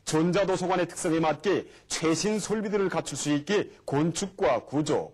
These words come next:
난방, 전기, 상하수도를 비롯한 모든 부문 설계들을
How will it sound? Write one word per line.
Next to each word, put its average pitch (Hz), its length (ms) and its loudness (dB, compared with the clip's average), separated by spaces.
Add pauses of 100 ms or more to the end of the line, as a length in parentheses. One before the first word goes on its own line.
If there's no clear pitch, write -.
(140)
난방, 151 600 0 (260)
전기, 170 520 0
상하수도를 151 680 0
비롯한 147 480 0 (220)
모든 175 440 2
부문 170 320 0
설계들을 147 640 0